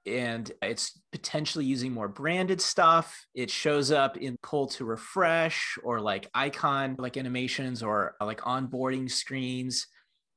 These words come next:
For the most part, for most products, it's a small percentage, maybe five percent or ten percent of the total motion.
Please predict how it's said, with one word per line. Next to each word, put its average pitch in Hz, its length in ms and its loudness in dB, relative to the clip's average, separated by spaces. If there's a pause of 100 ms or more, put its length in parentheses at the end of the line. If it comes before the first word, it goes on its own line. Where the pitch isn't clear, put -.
(120)
For 185 140 0
the 175 100 4
most 208 380 6
part, 123 180 4
for - 100 -8
most 151 240 2
products, 110 480 2
it's 131 140 -4
a 139 80 -2
small 156 400 2
percentage, 127 640 -2
maybe 160 240 2 (100)
five 139 420 2
percent 123 640 0
or 110 80 -6
ten 123 220 -4
percent 113 480 -6
of 107 160 -4
the 104 60 -10
total 120 340 -4
motion. 107 400 -4